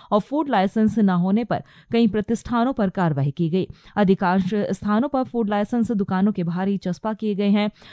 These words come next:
जिससे कावड़ियों को भरोसेमंद स्थानों पर भोजन मिल सके। अपर आयुक्त के अनुसार सभी विक्रेताओं को food license प्रमुखता से प्रदर्शित करने के निर्देश दिए गए हैं।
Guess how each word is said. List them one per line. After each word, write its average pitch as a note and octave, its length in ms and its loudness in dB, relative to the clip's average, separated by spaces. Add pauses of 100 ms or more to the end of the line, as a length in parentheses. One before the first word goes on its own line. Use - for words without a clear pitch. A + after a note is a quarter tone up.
(160)
जिससे A3+ 340 2
कावड़ियों G#3+ 480 0
को E3+ 200 -2
भरोसेमंद A#3+ 720 -2
स्थानों G#3+ 400 -2
पर D#3+ 180 0
भोजन E3 400 -2
मिल D3+ 120 2
सके। D#3+ 320 -4 (480)
अपर C4+ 260 0
आयुक्त C#4+ 300 -2
के C4+ 280 -2
अनुसार G#3 560 2
सभी G#3 280 -2
विक्रेताओं F#3+ 560 -2
को A3+ 140 -2
food A#3+ 300 -4
license F#3+ 460 0
प्रमुखता G3 540 0
से A3+ 240 0 (320)
प्रदर्शित A#3 500 0 (100)
करने G3+ 240 2
के G3+ 140 0
निर्देश G3+ 540 2
दिए E3+ 300 0
गए C3+ 140 -4
हैं। D3+ 180 -2